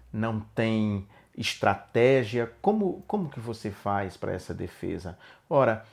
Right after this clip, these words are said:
nós sabemos que as pessoas, desde as mais simples, humildes e pobres, até as mais ricas e poderosas, elas sempre têm alguém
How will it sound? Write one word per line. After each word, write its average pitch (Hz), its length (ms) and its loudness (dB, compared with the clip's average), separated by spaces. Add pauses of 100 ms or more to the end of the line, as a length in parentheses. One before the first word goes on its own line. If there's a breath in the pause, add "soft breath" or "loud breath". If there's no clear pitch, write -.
(120)
nós 139 200 2
sabemos 156 680 -2
que - 140 -4
as 113 160 -2
pessoas, 110 760 -2
desde 160 480 4
as 123 200 -2
mais 135 280 2
simples, 143 760 -6
humildes 120 640 -2
e 131 60 -8
pobres, - 840 0 (480 soft breath)
até 143 480 4
as 110 200 0
mais 117 400 0
ricas 104 680 -4
e 98 80 -6
poderosas, 98 960 -2 (280 soft breath)
elas 139 220 -2
sempre 196 500 -4
têm 110 420 -4
alguém 104 580 -4